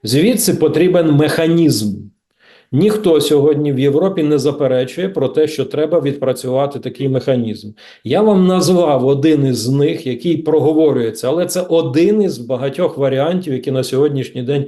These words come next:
проробляються в Європейському Союзі, щоб цю схему запустити. Зверніть увагу, ще позаминулого року на цю тему говорили в Сполучених Штатах Америки. Після чого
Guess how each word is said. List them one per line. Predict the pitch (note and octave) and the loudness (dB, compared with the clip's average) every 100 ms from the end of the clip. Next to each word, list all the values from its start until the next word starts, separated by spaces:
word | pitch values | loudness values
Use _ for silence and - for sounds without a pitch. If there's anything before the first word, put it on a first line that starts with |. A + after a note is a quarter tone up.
| - - - | -8 -20 -4
проробляються | C#3 C#3 C3+ B2+ C#3 C#3+ D3 C#3+ D3 - | 0 2 2 2 2 2 2 0 -4 -4
в | - F#3 | -4 0
Європейському | C#3+ C#3 B2+ C#3+ B2+ - B2+ | 2 0 0 -2 -2 -4 -6
Союзі, | A#2+ C3 B2+ F#3+ F#3 F#3+ - - - | -6 -4 0 0 0 -2 -8 -20 -10
щоб | - C#3+ C#3+ | -2 2 2
цю | C#3+ D#3 E3 E3 - - | 2 2 2 0 -8 -10
схему | - - D3+ D3+ | -6 0 2 2
запустити. | C3+ C3+ C3+ C#3 - A#2+ - G2+ | 2 0 0 -4 -2 -4 -4 -6
Зверніть | G#2+ C#3+ G3 G3 | -2 0 2 2
увагу, | F3+ D#3+ C3 A2 G2+ G#2 _ _ _ _ _ _ _ _ - | 4 4 2 0 -4 -12 _ _ _ _ _ _ _ _ -20
ще | - F3 | -6 -2
позаминулого | E3+ E3+ C3+ D#3+ D#3+ D#3+ F3+ D#3+ C#3 B2 B2+ | 0 0 2 2 2 2 2 4 2 2 0
року | C3 B2+ - G3+ G#3+ - _ _ - | 0 0 0 -2 -2 -10 _ _ -6
на | C#3+ | -4
цю | C#3 C3+ | -2 -2
тему | C#3 E3 G#3 G3 | 0 2 2 4
говорили | C#3 C3+ C3 D3+ D3+ | 2 2 2 2 2
в | C#3+ | -2
Сполучених | - B2 B2+ C3 B2 | -6 -6 -4 -4 -8
Штатах | - B2 A#2+ A2 | -4 -4 -4 -2
Америки. | C3 B2 A2 A2 - - - - | 0 0 -2 -6 -10 -18 -20 -6
Після | - C#3 D3 | -2 2 2
чого | C#3+ F#3+ F#3 C#3 A#2 | 4 4 4 2 0